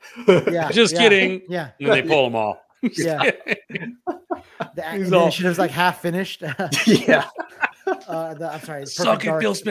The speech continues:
Speaker 3: Spencer.
Speaker 2: Dark is
Speaker 1: Yeah.
Speaker 2: Um, listen, I, I want the
Speaker 1: Gotta take it
Speaker 2: competition
Speaker 1: high
Speaker 2: to be
Speaker 1: ground.
Speaker 2: good. I love, I love, we don't wanna see a
Speaker 3: Uh,
Speaker 2: PlayStation Go. We don't wanna see
Speaker 3: Yeah,
Speaker 2: a
Speaker 3: yeah.
Speaker 2: Xbox,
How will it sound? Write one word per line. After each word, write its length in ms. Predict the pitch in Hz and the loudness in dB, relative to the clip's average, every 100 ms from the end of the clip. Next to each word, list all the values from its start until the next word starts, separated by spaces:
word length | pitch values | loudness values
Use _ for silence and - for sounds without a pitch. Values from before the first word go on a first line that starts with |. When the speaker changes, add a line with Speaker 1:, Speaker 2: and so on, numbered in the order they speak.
| 202 151 | -4 -2
Speaker 3:
Spencer. 200 | 208 208 | -2 -2
Speaker 2:
Dark 240 | 147 139 | -4 -10
is 240 | 151 120 104 | -14 -14 -8
Speaker 1:
Yeah. 160 | 151 135 - - _ _ _ - - 165 - | -4 -4 -6 -20 _ _ _ -14 -12 -10 0
Speaker 2:
Um, 340 | 202 214 214 214 - | 2 2 0 -12 -8
listen, 260 | 254 214 185 | -4 -2 -2
I, 240 | 208 240 | -2 -2
I 240 | 233 208 226 | -2 0 2
want 260 | 220 226 | 2 2
the 60 | 208 | 0
Speaker 1:
Gotta 240 | - 202 | -2 0
take 100 | 208 | 2
it 100 | 208 | 2
Speaker 2:
competition 60 | 180 | 2
Speaker 1:
high 140 | 226 | 2
Speaker 2:
to 20 | |
be 60 | 208 | 4
Speaker 1:
ground. 300 | 214 208 208 | 2 4 4
Speaker 2:
good. 60 | 208 | 2
I 140 | 190 226 | 2 2
love, 360 | 214 214 208 - | 4 4 4 0
I 120 | 202 | -4
love, 600 | 214 214 196 208 220 165 185 196 214 254 _ - _ _ 233 | -2 -6 -6 -4 -4 -6 _ -20 -20 _ _ -20 _ _ -10
we 160 | 196 | -8
don't 180 | 220 247 | -4 -4
wanna 280 | 220 220 233 | -4 -4 -6
see 220 | - 202 | -6 -2
a 60 | 175 | -2
Speaker 3:
Uh, 80 | - | -2
Speaker 2:
PlayStation 560 | 160 139 160 139 147 | -4 -4 -8 -8 -12
Go. 200 | 139 147 | -6 -4
We 120 | 143 202 | -2 0
don't 180 | 220 | -2
wanna 220 | 196 202 202 | -2 -8 -10
see 160 | - | -6
Speaker 3:
Yeah, 140 | 120 101 | -4 -4
Speaker 2:
a 120 | 147 | -6
Speaker 3:
yeah. 160 | 147 160 | -8 -8
Speaker 2:
Xbox, 600 | 165 185 143 139 - | -6 -6 -6 -8 -14